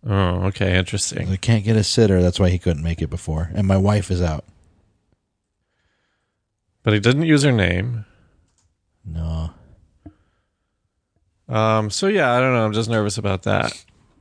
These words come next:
Speaker 2: <laughs> Hopefully it's him. We're talking about robots.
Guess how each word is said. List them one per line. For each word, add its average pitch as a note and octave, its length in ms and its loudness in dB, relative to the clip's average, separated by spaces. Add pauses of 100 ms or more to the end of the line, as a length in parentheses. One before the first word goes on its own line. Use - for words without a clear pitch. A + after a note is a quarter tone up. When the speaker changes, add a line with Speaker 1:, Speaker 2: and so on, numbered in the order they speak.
(760)
Speaker 2:
<laughs> - 1300 -4 (2000)
Hopefully C#3+ 320 4
it's A2+ 140 0
him. B2+ 400 2
We're A2+ 80 -4
talking B2+ 260 2
about A2 160 4
robots. G2 580 2